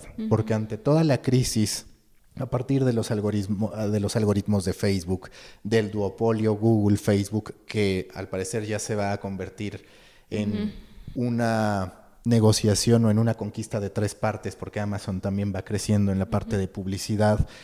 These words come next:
Speaker 2: se vuelve muy importante el conquistar al usuario, pero alguna vez leía un artículo
Speaker 1: Exacto.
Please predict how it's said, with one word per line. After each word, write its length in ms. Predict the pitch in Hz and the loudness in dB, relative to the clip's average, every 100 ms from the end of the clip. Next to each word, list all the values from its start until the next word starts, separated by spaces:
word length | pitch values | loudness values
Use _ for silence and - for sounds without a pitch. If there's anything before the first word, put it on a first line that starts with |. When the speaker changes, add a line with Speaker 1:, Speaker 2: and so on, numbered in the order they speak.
| - | -16
Speaker 2:
se 180 | - - | -4 2
vuelve 260 | 135 156 160 | 6 6 6
muy 220 | 156 151 | 4 4
importante 500 | 151 127 - 131 135 | 4 0 0 0 0
el 140 | 127 | -2
conquistar 560 | 127 110 - 101 - 113 | -2 -6 -4 -4 0 2
al 120 | 110 | 2
usuario, 380 | 98 - 131 101 | 0 2 2 2
pero 140 | 107 104 | 0 -2
alguna 240 | 113 127 | -2 -2
vez 200 | 117 120 | 0 -2
leía 280 | 123 113 113 | -2 -2 -4
un 140 | 117 | -4
artículo 580 | 113 208 127 - 104 98 | -6 -2 -4 0 2 2
Speaker 1:
Exacto. 180 | 117 - | 0 -8